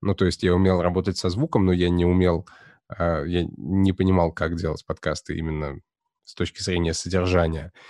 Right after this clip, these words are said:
И когда я решил, что наш подкаст будет похож на, а, сериал, я тем более понятия не имел, как устроены, э, сериалы. Я их только смотрел, но никогда не смотрел на них с профессиональной точки зрения.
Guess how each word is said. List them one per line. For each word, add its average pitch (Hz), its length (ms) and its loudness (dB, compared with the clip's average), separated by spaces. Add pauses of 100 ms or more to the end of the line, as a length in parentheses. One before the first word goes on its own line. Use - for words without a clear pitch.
(180)
И 90 280 2
когда 92 260 0
я 98 80 4
решил, 95 260 0
что 92 220 0
наш 87 240 2
подкаст 90 400 0
будет 87 320 -6
похож 87 500 -2
на, 85 420 0 (560)
а, 85 460 0
сериал, 104 720 0 (560)
я 98 240 0
тем 98 200 0
более 87 320 4
понятия 92 440 0
не 85 140 -2
имел, 98 240 2
как - 180 -8
устроены, 87 560 0
э, 82 300 -6 (120)
сериалы. 95 560 2
Я 85 220 0
их 82 120 -6
только 85 280 -4
смотрел, 101 560 0
но 87 160 0
никогда 90 520 0
не 87 220 -2
смотрел 90 360 -4
на 90 60 2
них 87 100 -2
с - 60 -16
профессиональной 95 580 0
точки 90 300 -4
зрения. 85 420 -4